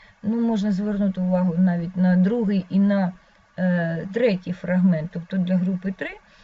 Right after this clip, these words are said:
щоб ці віхи прослідити і визначити основні віхи створення Київської держави. Хто не зовсім розуміє, там ще можна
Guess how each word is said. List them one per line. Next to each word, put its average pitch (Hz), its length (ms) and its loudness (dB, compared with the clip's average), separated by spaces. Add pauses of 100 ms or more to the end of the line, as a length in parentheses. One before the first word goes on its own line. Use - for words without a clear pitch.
(100)
щоб 226 320 -4
ці 233 180 -8
віхи 254 360 -8
прослідити 202 760 -6
і 170 60 -2
визначити 214 600 -6
основні 190 420 2
віхи 196 260 -4
створення 190 440 -2
Київської 208 420 -8
держави. 330 440 -8 (440)
Хто - 220 -10
не 254 140 -4
зовсім 220 440 -4
розуміє, 262 520 -10
там - 220 -4
ще 208 420 -6
можна 185 520 0